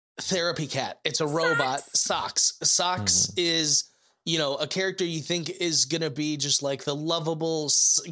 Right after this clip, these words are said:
Speaker 1: goofy sidekick, uh, helpful, what have you. And that's exactly what Socks is. He delivers, baby. I love Socks.
Speaker 2: Socks, Socks was so cute.
Speaker 1: Yeah.
Speaker 2: We are happy to ha-, we are happy to announce that Buzz is a cat lady.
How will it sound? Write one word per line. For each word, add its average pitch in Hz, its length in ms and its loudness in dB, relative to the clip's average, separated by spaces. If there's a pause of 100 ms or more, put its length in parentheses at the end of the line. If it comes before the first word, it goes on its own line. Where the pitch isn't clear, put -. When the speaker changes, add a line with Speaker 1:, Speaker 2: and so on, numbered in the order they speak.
Speaker 1:
goofy 165 560 -2
sidekick, 160 960 0 (440)
uh, 135 260 0
helpful, 165 840 -2
what 165 380 -2
have 156 320 -2
you. 160 320 0 (600)
And 143 100 -2
that's 143 180 -4
exactly 120 420 -2
what 117 160 -6
Socks - 360 0
is. 101 220 -6
He 254 160 -2
delivers, 214 680 0
baby. 160 400 -2
I 156 100 0
love 165 360 -2
Socks. 247 500 2
Speaker 2:
Socks, - 400 -4
Socks 262 380 -4
was 254 160 -8
so 233 240 -6
cute. 202 580 -6
Speaker 1:
Yeah. 165 200 0
Speaker 2:
We - 80 -2
are 214 100 -6
happy 226 460 -6
to 226 120 -4
ha-, 214 320 -4
we 220 120 -6
are 240 100 -4
happy 233 300 -4
to 247 140 -4
announce 196 440 -4
that 175 260 -8
Buzz 185 460 -4
is 175 220 -6
a 196 100 -6
cat 156 320 -6
lady. 139 460 -6